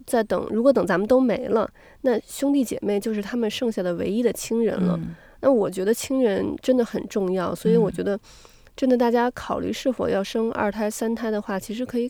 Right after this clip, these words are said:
Speaker 1: 考虑考虑孩子将来的感受。
Speaker 2: 嗯。
Speaker 1: 当然我知道现在就是国内到处都卷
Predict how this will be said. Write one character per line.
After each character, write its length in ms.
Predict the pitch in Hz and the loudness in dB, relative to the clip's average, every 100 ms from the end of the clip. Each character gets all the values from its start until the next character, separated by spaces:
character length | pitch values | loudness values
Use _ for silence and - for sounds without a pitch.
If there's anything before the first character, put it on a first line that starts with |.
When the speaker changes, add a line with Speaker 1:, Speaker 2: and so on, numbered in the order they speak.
| - | -6
Speaker 1:
考 220 | - - - | -18 -10 -8
虑 80 | |
考 160 | - - | -8 -8
虑 100 | - | -8
孩 300 | - - - | -8 -10 -10
子 140 | 233 | -8
将 180 | 254 185 | -4 -4
来 100 | 180 | -4
的 120 | - | -4
感 120 | 190 196 | -4 -6
受。 220 | - - 220 | -6 -6 -2
Speaker 2:
嗯。 300 | 190 180 175 | -2 -2 -2
Speaker 1:
当 100 | - | 4
然 100 | 277 | 6
我 80 | 254 | 6
知 120 | 196 | 6
道 100 | 254 | 2
现 160 | 233 262 | 2 2
在 160 | 247 220 | 2 2
就 100 | 220 | 2
是 160 | 220 202 - - | 0 -2 -8 -20
国 160 | - 190 | -2 2
内 120 | 214 247 | 6 6
到 200 | 240 220 | 6 4
处 200 | - 220 | 2 2
都 160 | 220 | 2
卷 220 | 233 - | 2 0